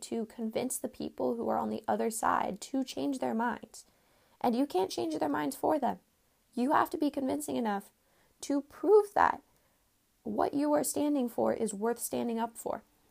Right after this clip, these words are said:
and that it's a good cause. And I think that's what we really need to realize, because we aren't going to make a difference until we see change in ourselves.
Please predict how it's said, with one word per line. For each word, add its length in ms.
and 320
that 400
it's 200
a 100
good 320
cause. 560
And 180
I 160
think 300
that's 240
what 160
we 140
really 260
need 160
to 60
realize, 480
because 500
we 240
aren't 240
going 220
to 40
make 200
a 40
difference 560
until 320
we 320
see 240
change 380
in 80
ourselves. 600